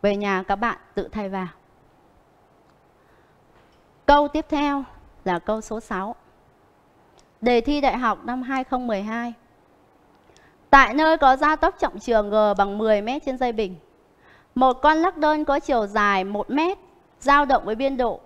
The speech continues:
góc sáu mươi độ. Trong quá trình dao động, cơ năng của con lắc được bảo toàn.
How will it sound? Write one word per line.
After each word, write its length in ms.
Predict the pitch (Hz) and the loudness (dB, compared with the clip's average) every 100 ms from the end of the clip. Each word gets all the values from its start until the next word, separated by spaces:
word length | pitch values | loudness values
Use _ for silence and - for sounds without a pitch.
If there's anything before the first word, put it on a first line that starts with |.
| - | -4
góc 180 | 269 294 | -2 -2
sáu 220 | - - 226 | -4 -2 0
mươi 160 | 311 | -2
độ. 220 | 254 214 - - _ _ - - _ | 0 -2 -4 -20 _ _ -20 -20 _
Trong 280 | - 339 339 | 4 4 4
quá 300 | 339 247 269 - | 4 4 2 -2
trình 240 | 262 208 | -6 -2
dao 220 | 208 269 | 0 0
động, 200 | 277 247 - - - | 2 0 0 -10 0
cơ 220 | 285 294 | 2 2
năng 280 | 285 277 269 | 0 -4 -6
của 100 | - | -4
con 180 | 233 | -2
lắc 220 | 254 320 - | -2 -4 -6
được 240 | 226 - | -8 -6
bảo 180 | 175 147 | -6 -4
toàn. 280 | - 208 | -4 -4